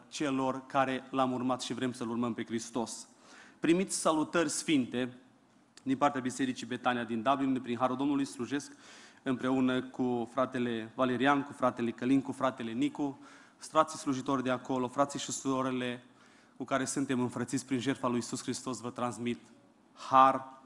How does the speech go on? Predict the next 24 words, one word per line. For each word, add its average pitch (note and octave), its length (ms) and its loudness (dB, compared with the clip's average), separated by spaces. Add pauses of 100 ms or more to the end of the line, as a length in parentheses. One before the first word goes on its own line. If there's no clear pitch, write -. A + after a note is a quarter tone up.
pace B2 500 4 (120)
și - 80 -4
binecuvântare A#2+ 840 0
și C3 340 -8
ultimele D3+ 580 0
două B2+ 340 -2
versete B2 640 -4 (600)
din B2 220 0
Efeseni. A#2+ 540 -2
Promiteți-mi C#3 640 2
că B2+ 100 0
când B2 220 0
mergeți C3 360 4
acasă C3+ 420 2
veți A#2 180 -2
deschide A#2 440 -2
Biblia B2+ 400 2
și B2+ 160 -8
veți A2+ 220 -4
citi A#2 260 -4
aceste A#2+ 400 -4
ultime A2+ 320 -4
două A#2+ 180 -2
versete A#2 420 -8